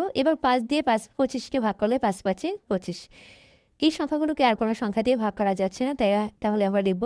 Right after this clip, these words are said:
লসাগু দুই গুণ দুই গুণ পাঁচ গুণ তিন গুণ পাঁচ। এবার দুই দুগুণে চার, চার পাঁচে বিশ, তিন বিশ ষাট, ষাটকে যদি পাঁচ দিয়ে গুণ করি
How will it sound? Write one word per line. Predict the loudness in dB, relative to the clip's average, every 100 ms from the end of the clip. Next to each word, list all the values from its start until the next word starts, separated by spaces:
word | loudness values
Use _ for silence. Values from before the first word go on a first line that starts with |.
| 0
লসাগু | 0 0 -4 0 0 -2 -6 _ _ _ _ _ _ _ _ _ _ _ _ _ _ _
দুই | -10 -2 0 2 2 0 2
গুণ | 2 2 2 0 0
দুই | 0 2 2 0 -2 0
গুণ | 2 0 -2 -2
পাঁচ | 0 0 0 -2 -8 -8 -4 0
গুণ | 2 2 -2 -6
তিন | -2 0 0 0 0
গুণ | 0 0 -2 -6 -2
পাঁচ। | -2 -2 -10 -20 _ _ _ _
এবার | 0 4 4 2 0
দুই | 0
দুগুণে | 0 0 0 0
চার, | 0 0 0
চার | 0 0
পাঁচে | -4 -4 -2
বিশ, | 0 0 0 -4 -10 _ _ 2
তিন | 4 4
বিশ | 0 0
ষাট, | 0 0 0
ষাটকে | 0 0 0 -2
যদি | 0 0 2
পাঁচ | 2 2 2
দিয়ে | 0
গুণ | 2 2 2
করি | 2